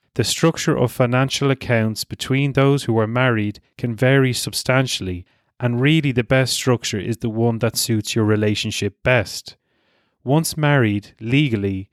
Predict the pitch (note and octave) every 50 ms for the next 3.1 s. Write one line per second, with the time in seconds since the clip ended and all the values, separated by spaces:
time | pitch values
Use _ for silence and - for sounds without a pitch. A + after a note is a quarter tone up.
0 | _ _ _ - A#2+ A2 - - A2+ A2 B2 C3+ D3 D3 C3+ C3+ B2+ A#2 G#2 A#2+
1 | G#2 G2+ G2+ G2+ G2 G2 F#2+ - - - - A2+ A2 A2 A2 A2 A2 - - -
2 | - G2+ G#2 G2+ G2 F#2+ F2 G2+ G2 F2 F#2 G#2+ A2+ A#2 G#2+ G2 F2+ F2 - -
3 | - -